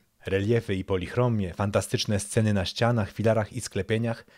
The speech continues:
kamienne sarkofagi i złocone trumny miały pozostać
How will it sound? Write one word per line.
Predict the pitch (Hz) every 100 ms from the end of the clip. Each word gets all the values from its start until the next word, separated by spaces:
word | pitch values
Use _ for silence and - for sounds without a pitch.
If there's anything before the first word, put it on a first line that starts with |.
| _
kamienne | 117 131 135 120
sarkofagi | 113 110 104 107 131 131 131 123
i |
złocone | 110 110 113 113
trumny | 117 101 98 156 - _ _ _ _ 101
miały | 117 147
pozostać | - 110 101 - 98 -